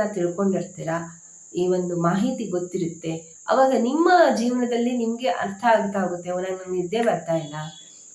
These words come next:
ಸಡನ್ ಆಗಿ ಏನೋ ನನ್ನಲ್ಲಿ ಬದಲಾವಣೆ ಕಾಣಿಸ್ತಾ ಇದೆ, ನನಗೆ ಈ ಸ್ಟ್ರೆಸ್‌ಗಳಿಂದ ಕೋಪ್ ಅಪ್ ಮಾಡೋದಕ್ಕಾಗೋದಿಲ್ಲ."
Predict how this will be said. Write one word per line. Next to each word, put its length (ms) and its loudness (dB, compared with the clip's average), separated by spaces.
ಸಡನ್ 320 2
ಆಗಿ 260 2
ಏನೋ 160 2
ನನ್ನಲ್ಲಿ 380 0
ಬದಲಾವಣೆ 520 0
ಕಾಣಿಸ್ತಾ 540 -8
ಇದೆ, 220 -8
ನನಗೆ 280 2
ಈ 120 -2
ಸ್ಟ್ರೆಸ್‌ಗಳಿಂದ 800 -4
ಕೋಪ್ 240 -4
ಅಪ್ 160 -2
ಮಾಡೋದಕ್ಕಾಗೋದಿಲ್ಲ." 880 -4